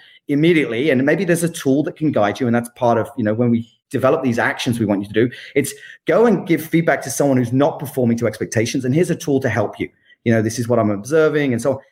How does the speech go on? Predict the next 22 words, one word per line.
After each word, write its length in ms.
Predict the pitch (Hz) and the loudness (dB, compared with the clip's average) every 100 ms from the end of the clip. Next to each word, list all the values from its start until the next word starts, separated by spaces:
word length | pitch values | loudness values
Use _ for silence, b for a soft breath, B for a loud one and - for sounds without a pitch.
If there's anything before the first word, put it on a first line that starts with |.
| _ - | _ -2
But 340 | 165 165 - | 0 0 -6
through 260 | 175 214 240 | 0 2 4
that, 280 | 123 117 165 | 2 0 -2
you're 80 | 170 | 0
gonna 160 | 202 | 0
stumble, 520 | 156 - 131 135 143 143 | 0 -2 0 0 0 0
you 120 | 127 | 2
may 300 | 131 131 - - | 0 -2 -8 -2
make 220 | 131 123 | -2 0
mistakes, 360 | 131 - 113 - | -4 -2 -2 -2
but 100 | 139 | -2
you're 100 | 151 | 0
gonna 120 | 160 | 0
build 280 | 139 131 - | 2 0 0
confidence 460 | 135 135 170 175 143 | -4 -2 -2 -2 0
and 100 | 139 | 0
you're 100 | 135 | 2
gonna 160 | 131 | 0
start 480 | 123 - 143 135 127 - - | -2 -2 0 0 -2 -8 -8
to 80 | 127 | -2
be 80 | 127 | 0
stronger 680 | - - 120 110 107 104 | 0 0 0 0 0 -2